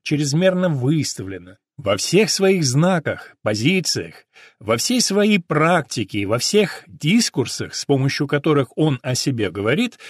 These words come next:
досуг существует этим выставлением и сверхвыставлением себя самого, непрерывным выставлением на показ, этой маркой, афишей.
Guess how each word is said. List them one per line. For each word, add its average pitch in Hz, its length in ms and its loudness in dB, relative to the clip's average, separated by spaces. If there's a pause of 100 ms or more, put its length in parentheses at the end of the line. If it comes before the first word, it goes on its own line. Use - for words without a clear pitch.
(180)
досуг 165 640 2
существует 190 920 -2
этим 165 440 0
выставлением 139 920 -2 (240)
и 160 120 0
сверхвыставлением 147 1120 -2
себя 127 320 -2
самого, 127 500 0 (280)
непрерывным 170 880 2
выставлением 175 680 0
на 175 80 2
показ, 185 580 -2
этой 139 240 0
маркой, 143 680 0
афишей. 143 720 -4